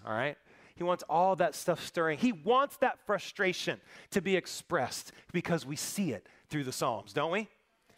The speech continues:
He wants that aggravation to be expressed because we see it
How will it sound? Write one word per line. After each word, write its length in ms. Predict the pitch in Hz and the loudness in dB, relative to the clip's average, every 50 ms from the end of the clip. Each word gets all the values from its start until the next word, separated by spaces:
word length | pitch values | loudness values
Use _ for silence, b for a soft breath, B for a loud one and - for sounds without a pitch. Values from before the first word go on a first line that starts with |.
| b b b | b b b
He 140 | b - 220 | b -2 0
wants 320 | 196 220 226 247 254 - | 2 4 4 4 2 2
that 160 | - 240 220 - | 2 0 0 2
aggravation 800 | 185 190 190 170 160 185 156 - 180 185 175 - - 160 135 117 - | 0 -2 -2 -2 -4 -6 -2 0 -2 -2 -2 -2 -6 -6 -6 -4 -4
to 100 | - 185 | -4 -4
be 200 | - 180 185 - | -4 -6 -4 -4
expressed 640 | 165 165 - - - - 190 180 135 - - - - B B B | -4 -4 -4 -10 -8 0 0 0 0 0 -6 -14 -16 B B B
because 280 | 202 226 - 302 269 | -8 -4 -4 -2 -2
we 80 | 320 302 | -2 -4
see 280 | - - - 359 381 381 | -4 0 2 4 4 4
it 140 | 330 - | 4 2